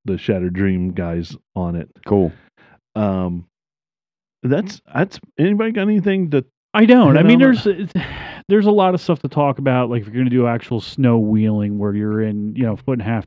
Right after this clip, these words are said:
Speaker 3: two foot of snow. But I, I don't even know if that's a conversation to have around here.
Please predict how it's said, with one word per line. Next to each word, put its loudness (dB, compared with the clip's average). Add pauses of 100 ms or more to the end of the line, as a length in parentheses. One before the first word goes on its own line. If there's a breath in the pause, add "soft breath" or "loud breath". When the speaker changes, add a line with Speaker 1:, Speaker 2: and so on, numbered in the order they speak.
Speaker 3:
two -2
foot -8
of -10
snow. -2
But -4
I, -4
I -4
don't 0
even 0
know -4
if -10
that's -6
a -12
conversation -4
to 0
have -4 (640)
around 2
here. -2